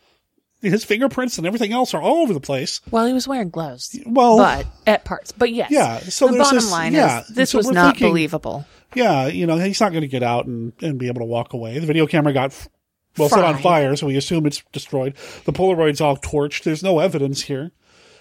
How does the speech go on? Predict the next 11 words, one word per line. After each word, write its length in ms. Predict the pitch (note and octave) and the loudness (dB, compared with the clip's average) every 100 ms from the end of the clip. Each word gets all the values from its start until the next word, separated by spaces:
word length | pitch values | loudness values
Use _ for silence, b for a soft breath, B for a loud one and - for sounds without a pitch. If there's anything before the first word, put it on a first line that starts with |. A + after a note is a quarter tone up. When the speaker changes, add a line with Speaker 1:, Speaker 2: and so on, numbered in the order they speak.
| b | b
Speaker 1:
Uh, 180 | D3+ D3 | 0 0
the 80 | C#3+ | 0
body's 380 | C3+ E3 G3+ - | 2 2 0 -2
fine. 320 | C#3 B2+ D#3+ | -2 -2 -4
So 240 | F#3 F#3 | 0 0
what, 220 | A#3 G#3+ | 0 0
what's 160 | G#3 - | 0 -2
gonna 160 | D3 D#3+ | -2 -2
happen? 400 | C4+ - A#2 b b b b - | -2 -4 -8 b b b b -2
Um, 400 | D3+ D3 C#3+ C#3 _ _ _ | 0 2 -2 -10 _ _ _
well, 340 | E3+ E3 - | 0 2 0